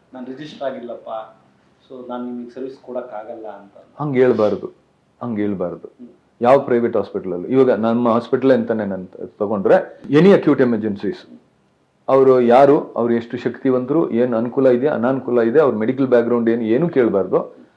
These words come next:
Speaker 2: ಅವ್ರಿಗೆ ಅಕ್ಯೂಟ್ ಎಮರ್ಜೆನ್ಸಿ ಸರ್ವಿಸ್ ಇನ್ಕ್ಲೂಡಿಂಗ್ ಮೆಡಿಸಿನ್ ಅವ್ರಿಗೆ ತಲುಪಬೇಕು. ಅವರು ನಮಗೆ ಫಾರ್ಚುನೇಟ್ ಇದ್ರೆ, ನಾವು, ನಾವು ಫಾರ್ಚುನೇಟ್ ಇದ್ರೆ ಮೆಡಿಸಿನ್ ವಾಪಸ್ ಕೊಡಿಸ್ತಾರೆ, ಅದಕ್ಕಾಗಿರೋ ಖರ್ಚಿನ ತಗುಲಿಸ್ತಾರೆ.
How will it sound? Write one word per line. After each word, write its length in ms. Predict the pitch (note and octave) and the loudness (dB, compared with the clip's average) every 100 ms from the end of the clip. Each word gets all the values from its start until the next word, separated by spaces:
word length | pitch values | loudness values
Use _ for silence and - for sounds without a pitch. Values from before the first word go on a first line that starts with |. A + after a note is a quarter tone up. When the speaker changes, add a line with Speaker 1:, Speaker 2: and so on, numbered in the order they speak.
| _ | _
Speaker 2:
ಅವ್ರಿಗೆ 240 | C3+ D#3+ A3+ A#3 - | 0 2 2 0 -10
ಅಕ್ಯೂಟ್ 420 | - G#3+ A#3 - | -6 -2 0 0
ಎಮರ್ಜೆನ್ಸಿ 580 | C#3+ D3 C#3 C#3+ E3+ G3 | -2 -2 -2 -6 -6 -2
ಸರ್ವಿಸ್ 400 | C3+ B2 A2+ - - | 0 2 0 -4 -6
ಇನ್ಕ್ಲೂಡಿಂಗ್ 640 | D3 E3+ - G3 G3+ F#3+ | -4 -4 0 2 4 2
ಮೆಡಿಸಿನ್ 360 | D#3+ E3 G#3 A#3+ - | 2 2 2 -2 0
ಅವ್ರಿಗೆ 360 | F3 F3 - _ - | 0 0 -6 _ 4
ತಲುಪಬೇಕು. 560 | F3+ - B2+ - - - _ _ _ _ | 4 6 2 0 -8 -10 _ _ _ _
ಅವರು 240 | - D3 - | 0 2 0
ನಮಗೆ 500 | C3+ C#3+ E3+ F3 F3+ | -2 0 2 2 2
ಫಾರ್ಚುನೇಟ್ 520 | D3+ D3+ - E3 D3+ | 4 2 4 0 2
ಇದ್ರೆ, 220 | C3+ B2+ | 2 4
ನಾವು, 300 | A2+ A#2 G2+ | 4 4 2
ನಾವು 200 | G2+ D3 | 2 0
ಫಾರ್ಚುನೇಟ್ 460 | D3+ C#3 C3 B2+ A#2 | 2 0 0 -4 -2
ಇದ್ರೆ 200 | C3 D3 | -2 0
ಮೆಡಿಸಿನ್ 420 | B2 B2 C3+ C3 | 0 0 -2 0
ವಾಪಸ್ 280 | A2 A2 C3 | 0 0 -2
ಕೊಡಿಸ್ತಾರೆ, 680 | B2+ A#2+ - C3+ D3 - - - | -4 -4 0 0 -2 -10 -20 -4
ಅದಕ್ಕಾಗಿರೋ 600 | - C3+ B2 A2+ D3 C#3 | 0 2 4 2 6 4
ಖರ್ಚಿನ 340 | B2 C3 - E3 | 4 0 -2 -6
ತಗುಲಿಸ್ತಾರೆ. 960 | G#3+ - B2+ D3+ C#3+ - B2+ - - | -8 -6 -2 0 0 -2 -4 -6 -16